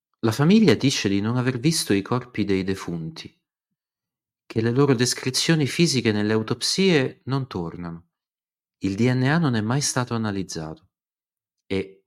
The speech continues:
io sinceramente non ho idea di come questo possa succedere. Seconda cosa,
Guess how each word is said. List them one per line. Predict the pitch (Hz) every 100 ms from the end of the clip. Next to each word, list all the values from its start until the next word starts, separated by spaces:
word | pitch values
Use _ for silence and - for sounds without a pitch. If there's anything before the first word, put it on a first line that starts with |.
| _ _
io | - 107
sinceramente | 101 - 90 90 160 160
non | 101 95
ho |
idea | 101 92 82
di | - 85
come | 85 80
questo | 82 - - - _ _
possa | 85 - 80
succedere. | - - - - - _ _ _ _ _ _ _ _ _ - _ _ _ _
Seconda | - - 240 131 92
cosa, | 82 80 -